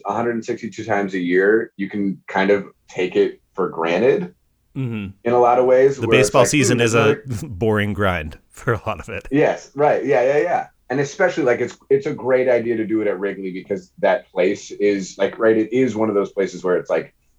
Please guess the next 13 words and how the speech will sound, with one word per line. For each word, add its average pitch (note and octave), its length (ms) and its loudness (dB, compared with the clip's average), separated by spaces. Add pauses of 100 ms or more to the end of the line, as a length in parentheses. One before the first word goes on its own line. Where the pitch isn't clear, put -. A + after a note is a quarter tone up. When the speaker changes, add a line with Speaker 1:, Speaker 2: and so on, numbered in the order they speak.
Speaker 1:
this C#3 180 2
is C#3 140 2
like B2+ 160 2
a A#2+ 80 2
cathedral G#2+ 720 0
to G2 120 -10
baseball. - 640 -6
Speaker 2:
Yeah. F2+ 180 -8 (340)
Speaker 1:
And G#2+ 680 2
it A2 160 0
has A#2+ 640 0
that G2+ 580 0 (160)
big A2 640 0